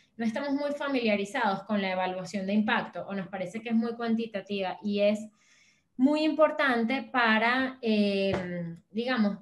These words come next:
mostrar cómo estamos ayudando a generar cambios, eh, con nuestros contenidos periodísticos o con nuestros medios, incluso con nuestras clases, ¿no? O proyectos educativos.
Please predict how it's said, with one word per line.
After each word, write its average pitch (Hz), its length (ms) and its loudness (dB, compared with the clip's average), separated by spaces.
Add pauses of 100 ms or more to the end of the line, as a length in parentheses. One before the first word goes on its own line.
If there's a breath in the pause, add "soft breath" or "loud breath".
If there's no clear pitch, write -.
(100)
mostrar 262 440 2
cómo 277 220 0
estamos 277 360 -4
ayudando 254 560 2
a 220 140 -2
generar 190 480 0
cambios, 220 560 -2 (380 soft breath)
eh, 196 200 -2
con 233 180 4
nuestros 220 280 2
contenidos 220 460 2 (140)
periodísticos 269 640 0 (180)
o 226 100 -2
con 208 160 0
nuestros 202 280 -4
medios, 269 320 0 (140)
incluso 233 500 0
con 262 200 2
nuestras 208 360 0
clases, 339 380 -2
¿no? 269 180 2
O 220 60 -2
proyectos 202 400 -4
educativos. 190 680 -4